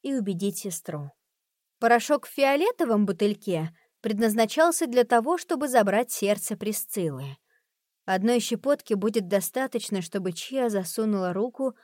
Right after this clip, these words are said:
в грудь Присциллы и вытащила её сердце. В другой руке Чиа судорожно сжимала маленькую коричневую сумочку.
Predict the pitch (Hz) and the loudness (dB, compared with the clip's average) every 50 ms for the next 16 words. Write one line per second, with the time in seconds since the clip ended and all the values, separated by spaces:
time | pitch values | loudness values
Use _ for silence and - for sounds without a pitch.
0 | _ _ _ - 190 190 175 226 233 - - - 190 180 165 - - - - - | _ _ _ -8 -6 0 2 2 2 2 0 -2 -4 -4 -4 -4 -6 -8 -6 -4
1 | 269 302 311 320 330 330 320 _ - _ _ _ - 202 202 185 185 240 285 302 | -2 0 0 0 0 0 -2 _ -8 _ _ _ -2 -2 -2 0 0 -2 -2 -2
2 | - 247 - - 262 254 240 226 208 196 170 165 170 170 165 - - 160 143 143 | -4 -8 -8 -6 -4 -2 0 0 0 0 0 0 -2 -2 -4 -6 -6 -6 -6 -8
3 | - - - - 139 - _ _ _ _ _ _ _ _ _ _ _ _ _ _ | -10 -14 -16 -16 -16 -20 _ _ _ _ _ _ _ _ _ _ _ _ _ _
4 | _ _ - - 180 170 202 202 180 165 175 180 190 220 240 - _ - 240 233 | _ _ -14 -8 -2 0 2 2 2 2 2 2 2 0 -2 -6 _ -4 0 0
5 | 262 269 - - 302 302 - - - 302 294 311 320 311 - - 311 285 294 294 | 0 0 -2 -4 -6 -4 -6 -6 -6 -4 -2 -2 -2 -2 -2 -4 -4 -4 -4 -4
6 | 294 247 277 262 240 208 226 220 226 262 294 294 294 294 285 - - - - _ | -4 -4 -4 -4 -2 0 0 0 0 0 0 2 2 0 0 -2 -6 -20 -20 _
7 | - 208 208 214 269 311 349 349 339 349 330 311 - - 311 294 - - 254 214 | 0 2 2 4 4 4 4 4 4 2 0 0 0 0 0 0 0 0 0 0
8 | 175 175 185 175 - - 214 214 202 214 226 226 220 - - 214 170 151 147 143 | 2 0 -2 -4 -4 -4 -4 -4 -2 -2 -2 -2 -2 -4 -4 -2 -2 -2 -4 -6
9 | - - - - 147 139 | -10 -14 -14 -12 -12 -12